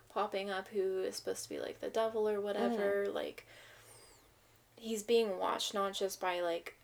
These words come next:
Speaker 1: all of the fans that, like, like him and look up to him, but, like, all
Speaker 2: Right.
Speaker 1: of Hollywood,
Speaker 2: Right.
Speaker 1: ha-, all of the dark Hollywood, you
Speaker 2: Yeah.
Speaker 1: know?
Speaker 2: Mm-hmm.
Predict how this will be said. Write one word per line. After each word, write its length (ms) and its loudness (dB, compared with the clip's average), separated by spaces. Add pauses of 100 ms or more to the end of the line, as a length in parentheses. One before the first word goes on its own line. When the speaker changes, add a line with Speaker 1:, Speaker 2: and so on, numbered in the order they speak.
(320)
Speaker 1:
all 200 4
of 140 4
the 100 2
fans 500 -4
that, 160 0
like, 360 -2
like 260 4
him 120 -10
and 120 -8
look 160 -6
up 160 -4
to 180 -8
him, 120 -6
but, 120 -4
like, 260 -4
all 80 0
Speaker 2:
Right. 220 10
Speaker 1:
of 140 8
Hollywood, 760 4
Speaker 2:
Right. 180 4
Speaker 1:
ha-, 320 0
all 180 4
of 160 -2
the 60 -4
dark 340 2
Hollywood, 560 -4
you 100 2
Speaker 2:
Yeah. 140 6 (320)
Speaker 1:
know? 60 0
Speaker 2:
Mm-hmm. 240 0